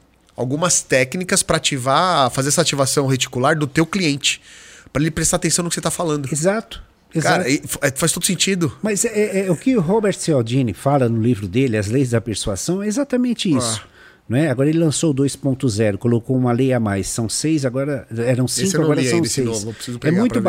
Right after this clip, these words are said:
Speaker 2: bacana. Ele fala que você tem o, o, você é o emissor,
Speaker 1: É.
Speaker 2: tem o canal pelo qual você fala e o receptor.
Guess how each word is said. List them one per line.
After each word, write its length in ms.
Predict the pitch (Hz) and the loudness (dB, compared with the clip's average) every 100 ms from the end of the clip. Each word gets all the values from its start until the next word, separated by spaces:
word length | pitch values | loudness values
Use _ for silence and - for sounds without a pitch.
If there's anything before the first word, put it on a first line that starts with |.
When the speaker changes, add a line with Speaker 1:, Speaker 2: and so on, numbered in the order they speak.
| 165 | 0
Speaker 2:
bacana. 380 | - 123 110 120 | 0 0 2 0
Ele 200 | 196 233 | 0 0
fala 340 | - 269 247 | -2 -2 -2
que 100 | - | -2
você 480 | 214 165 - 156 107 - - - - | -2 -2 0 -2 -2 -12 -20 -20 -6
tem 240 | 151 143 135 | 0 0 0
o, 260 | 143 135 123 | -2 -2 -2
o, 40 | |
você 380 | 117 151 - 170 | -2 -2 0 0
é 60 | 160 | 2
o 80 | 170 | 2
emissor, 580 | 208 185 - 143 196 - - - | 0 -4 0 2 2 -2 -12 -8
Speaker 1:
É. 220 | 113 101 | -6 -4
Speaker 2:
tem 200 | 147 131 | 0 2
o 80 | 131 | 2
canal 480 | 156 143 123 196 | 0 0 2 0
pelo 260 | 269 - 117 | -2 -2 -2
qual 220 | - 120 | 2 0
você 260 | 113 - 131 | 2 0 0
fala 380 | - 143 254 494 - | 0 -2 -2 -6 -2
e 120 | 269 311 | 0 2
o 120 | 294 | 2
receptor. 760 | - 180 - 226 - 156 123 | 2 0 0 -6 -2 0 0